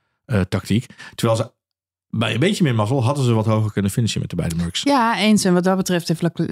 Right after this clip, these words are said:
Speaker 2: eh, Leclerc en Ferrari in dit geval natuurlijk een, eh, topprestatie geleverd. Want hij startte achtste. Had
Speaker 1: Ja.
Speaker 2: een slechte quali. Veel slechter dan, eh, dan Sainz. Ehm, en dan is het knap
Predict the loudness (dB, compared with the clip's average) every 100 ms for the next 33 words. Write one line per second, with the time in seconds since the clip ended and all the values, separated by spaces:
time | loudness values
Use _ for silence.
0 | -2 0 2 2 0 0 0 0 0 0
1 | 0 0 0 0 2 0 -2 -4 0 2
2 | 2 0 0 2 2 4 2 0 -2 -2
3 | -2 -2 -2 -4 0 0 0 0 0 0
4 | -2 -2 -4 -4 -6 -6 -4 -4 -4 -6
5 | _ _ _ -4 0 0 0 0 0 0
6 | -4 -2 0 0 -2 _ -6 -2 -2 -4
7 | -2 0 2 2 2 0 -2 -2 0 2
8 | 2 0 -4 -12 -2 2 4 4 4 2
9 | 2 2 2 0 -2 -2